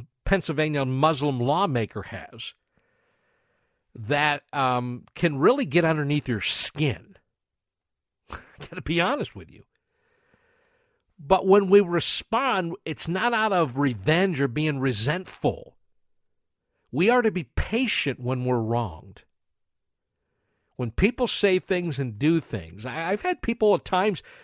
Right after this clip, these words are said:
publicly call me an idiot. They've called me other names that I won't share with you here on the podcast. Um,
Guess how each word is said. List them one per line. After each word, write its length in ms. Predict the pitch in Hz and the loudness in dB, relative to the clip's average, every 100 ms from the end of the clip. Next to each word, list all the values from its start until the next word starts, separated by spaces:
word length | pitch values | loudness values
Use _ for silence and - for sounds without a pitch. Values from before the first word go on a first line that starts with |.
| _ - | _ 4
publicly 560 | 233 285 165 - 117 | 4 6 4 4 -6
call 260 | - 170 151 | 0 2 2
me 160 | 131 | 0
an 120 | 110 113 | -4 -2
idiot. 540 | 151 151 165 247 - - _ _ _ _ _ - | -2 0 0 -2 -6 -20 _ _ _ _ _ -6
They've 200 | 139 - | -6 0
called 240 | - 175 | 6 6
me 140 | 151 151 | 6 2
other 220 | 170 131 | 2 0
names 320 | 131 139 135 | -2 -4 -4
that 180 | 139 - | -4 -4
I 60 | |
won't 260 | 143 139 135 | 0 0 -2
share 300 | - 165 151 | -4 0 0
with 180 | 131 120 | 0 -2
you 100 | 120 | -2
here 160 | 139 | 0
on 100 | 127 | -2
the 60 | 107 | -4
podcast. 800 | - 156 131 107 110 90 139 - _ _ _ _ _ _ _ | -2 0 0 -2 -10 -8 -10 -12 _ _ _ _ _ _ _
Um, 580 | 139 139 127 123 123 | 0 0 0 -2 -8